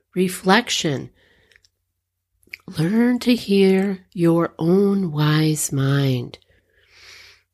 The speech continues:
Cultivate things like hope and calm. I hope you've noticed how much overlap there is in each part of our lives. I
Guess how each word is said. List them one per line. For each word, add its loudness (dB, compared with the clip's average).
Cultivate 0
things 2
like 2
hope 0
and -4
calm. -6
I 0
hope 2
you've 0
noticed 2
how 2
much 0
overlap 2
there 0
is 0
in -2
each 0
part -2
of -8
our -4
lives. -4
I 0